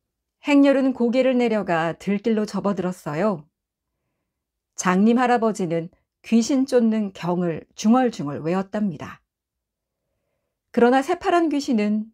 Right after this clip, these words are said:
뒤를 힐끔 한번 돌아볼 뿐 꿈쩍도 하지 않았어요. "귀신 중에서도 상귀신이로구나.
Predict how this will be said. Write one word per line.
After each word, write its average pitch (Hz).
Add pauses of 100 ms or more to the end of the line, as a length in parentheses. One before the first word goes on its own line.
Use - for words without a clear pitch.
뒤를 196
힐끔 320
한번 277
돌아볼 185
뿐 247 (540)
꿈쩍도 226
하지 277
않았어요. 156 (1600)
"귀신 226
중에서도 226
상귀신이로구나. 233